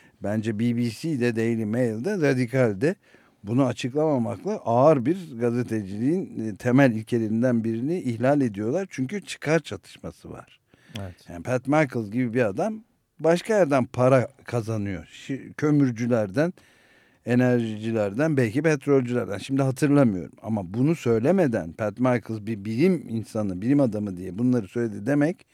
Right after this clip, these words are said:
Speaker 1: olacak iş değil yani.
Speaker 2: Ve işin içerisinde James Inhofe'dan tutun da herkes var. Yani bütün o bildiğiniz, e, neydi lord, e,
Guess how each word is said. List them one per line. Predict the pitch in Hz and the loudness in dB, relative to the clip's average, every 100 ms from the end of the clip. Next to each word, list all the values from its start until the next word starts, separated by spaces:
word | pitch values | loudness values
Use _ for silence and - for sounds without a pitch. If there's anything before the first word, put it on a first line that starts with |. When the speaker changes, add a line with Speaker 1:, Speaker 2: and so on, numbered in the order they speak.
| _ _ _ _ _ - | _ _ _ _ _ 0
Speaker 1:
olacak | 131 131 120 110 - | 2 2 0 -4 -8
iş | - - | -14 -8
değil | 104 71 | -8 -8
yani. | - - - 113 | -16 -18 -8 -4
Speaker 2:
Ve | 139 | -4
işin | 156 - 156 | -4 -6 -4
içerisinde | 135 135 127 - 131 139 | -2 -2 -2 -2 -2 -2
James | 123 131 135 123 - | -2 -2 -2 -6 -10
Inhofe'dan | 139 131 123 110 - 110 | -4 -2 -2 -4 -4 -6
tutun | - - 151 | -6 -8 -4
da | 117 | 2
herkes | 160 131 147 135 | 2 2 -2 -2
var. | 120 101 | 0 0
Yani | 101 107 107 107 - - _ - | 0 0 0 -2 -10 -20 _ -20
bütün | 110 156 | -10 -4
o | 123 113 | -4 -4
bildiğiniz, | 120 113 110 107 110 - - | -6 -6 -6 -6 -8 -14 -12
e, | 113 107 98 | -8 -6 -6
neydi | 110 120 101 98 | -6 -6 -6 -4
lord, | 101 98 _ - - - | -4 -6 _ -20 -20 -20
e, | - | -14